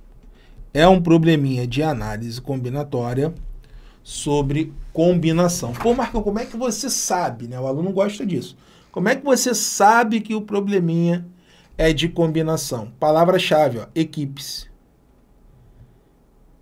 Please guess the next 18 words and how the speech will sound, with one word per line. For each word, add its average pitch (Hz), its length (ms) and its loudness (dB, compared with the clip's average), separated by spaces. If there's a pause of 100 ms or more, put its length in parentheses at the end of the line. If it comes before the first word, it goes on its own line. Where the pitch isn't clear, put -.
(160)
Ó, 117 120 -8 (800)
equipes, 170 800 -4 (560)
turmas. 160 640 4 (840)
Sempre 240 460 2
que 220 100 -4
o 214 40 -4
probleminha 202 540 4
trouxer 175 400 0
essa 151 240 -2
ideia, 147 520 4 (300)
né, 131 140 -10
de 131 140 -6
formação 170 720 4
de 135 100 -2
grupos, 175 600 -2 (500)
comissões, 208 1000 4 (920)
equipes, 202 1000 2 (480)
turmas, 208 880 0